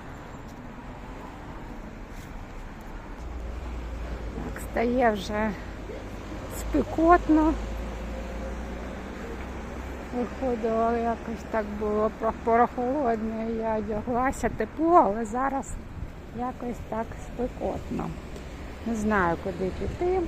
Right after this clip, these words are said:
далі. Мабуть, ми вже довго з вами гуляємо, тому, мабуть, закінчимо на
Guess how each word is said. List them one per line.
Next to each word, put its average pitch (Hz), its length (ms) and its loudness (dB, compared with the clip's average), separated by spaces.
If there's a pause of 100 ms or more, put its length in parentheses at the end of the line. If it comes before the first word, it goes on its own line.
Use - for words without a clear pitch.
(180)
далі. 302 440 6 (1400)
Мабуть, 240 500 4 (260)
ми 214 220 -2
вже 202 240 -2
довго 196 440 2
з - 160 -6
вами 170 360 2 (880)
гуляємо, 302 840 4
тому, 254 480 8 (2500)
мабуть, 240 520 4 (880)
закінчимо 185 1080 2
на 185 120 0